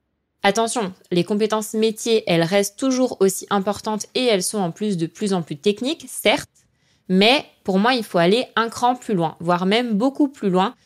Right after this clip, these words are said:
et avoir une vision plus trois cent soixante en construisant vraiment, en plus de cette brique acquisition qu'on a par exemple avec Google Ads, une vraie stratégie de conversion qui là pour le coup va vraiment s'appuyer sur des fondamentaux du marketing.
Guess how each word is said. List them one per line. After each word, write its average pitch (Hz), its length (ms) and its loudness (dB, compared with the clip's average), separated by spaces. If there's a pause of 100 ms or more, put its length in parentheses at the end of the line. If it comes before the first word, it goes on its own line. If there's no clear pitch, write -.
(140)
et 185 80 0
avoir 202 240 2
une 196 140 4
vision 196 320 0
plus 262 240 -4
trois 262 340 -2
cent 240 160 -4
soixante 208 540 -4
en 180 100 -2
construisant 214 580 -4
vraiment, 226 480 2 (340)
en 320 140 2
plus 302 440 -2
de 202 140 0
cette 185 240 2
brique 226 360 -2
acquisition 190 580 -2 (120)
qu'on 202 120 0
a 196 120 2
par 190 120 0
exemple 190 360 -2
avec 175 240 -2
Google 190 320 2
Ads, 226 320 0
une 180 180 2
vraie 214 220 2
stratégie 220 540 -4
de 180 120 0
conversion 214 680 -2 (400)
qui 220 120 -2
là 262 120 4
pour 240 180 0
le 190 80 6
coup 269 160 -2
va 226 160 2
vraiment 196 380 0
s'appuyer 214 520 -4
sur 208 180 -4
des 175 100 0
fondamentaux 226 640 0
du 214 140 -2
marketing. 196 580 -2